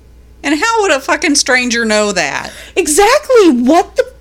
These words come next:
Speaker 2: what? What? Uh, next one, actual feedback I got from a customer. Uh, "Was your request completed to your expectations?"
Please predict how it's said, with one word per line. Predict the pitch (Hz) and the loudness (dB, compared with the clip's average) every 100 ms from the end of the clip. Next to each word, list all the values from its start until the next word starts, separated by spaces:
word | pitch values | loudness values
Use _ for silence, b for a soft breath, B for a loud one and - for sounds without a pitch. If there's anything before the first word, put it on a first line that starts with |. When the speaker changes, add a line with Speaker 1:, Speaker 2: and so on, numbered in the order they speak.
| 202 | -6
Speaker 2:
what? | 208 214 339 - - - - - - - - - | -2 -2 -4 -14 -20 -20 -20 -20 -20 -20 -20 -6
What? | 165 226 254 - - - - - - - - - - - - - - - - - B B B B B B B 214 | 0 0 0 -10 -20 -20 -20 -20 -20 -20 -20 -20 -20 -20 -20 -20 -20 -20 -20 -20 B B B B B B B -4
Uh, | 233 240 233 240 | 0 2 2 0
next | 254 - 311 | -2 -2 0
one, | 320 359 | 2 2
actual | 254 330 - 359 359 | -2 -4 -6 -4 -4
feedback | - 311 254 269 262 220 | -2 -2 0 0 0 -2
I | 220 | -2
got | 202 | -4
from | - 214 | -4 -6
a | 196 | -6
customer. | - 175 - 147 120 - B B B B B B B B - - - - - - - - - | -4 -4 -4 -6 -10 -12 B B B B B B B B -20 -20 -20 -20 -20 -20 -20 -18 -2
Uh, | 202 202 | 0 2
"Was | 214 247 | 0 2
your | 214 | 0
request | 214 - 269 294 - | 0 0 0 0 -4
completed | - 311 - 254 202 196 | -2 -4 -2 -2 -2 -2
to | - | -4
your | 208 185 | -2 0
expectations?" | 185 - 175 - 240 233 - 90 - - | -2 -4 -6 -6 -4 -4 -6 -10 -12 -14